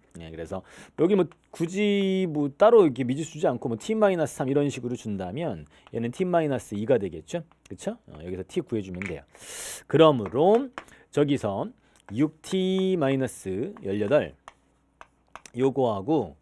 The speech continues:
사 티, 사 티 마이너스 팔 이게 같다는 거죠. 그래서 T는 얼마입니까?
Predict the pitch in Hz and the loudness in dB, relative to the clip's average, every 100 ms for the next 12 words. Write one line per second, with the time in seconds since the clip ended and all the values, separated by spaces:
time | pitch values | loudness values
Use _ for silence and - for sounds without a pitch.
0 | _ _ _ - - - - 143 143 - | _ _ _ -20 -20 -20 -6 -4 -4 -8
1 | 92 120 185 _ _ - 139 - - 190 | -10 -10 -12 _ _ -2 -2 -4 -8 -4
2 | 190 190 143 120 113 104 - 139 - - | -2 0 0 -2 -4 -6 -6 -8 -6 -4
3 | 113 131 143 101 123 110 90 85 85 - | -2 -2 -2 -4 -4 -4 -6 -10 -12 -14
4 | - - 92 90 95 - 180 160 107 101 | -18 -14 -12 -8 -8 -6 -4 -2 -2 -6
5 | 92 78 - 147 175 | -8 -12 -4 -2 -2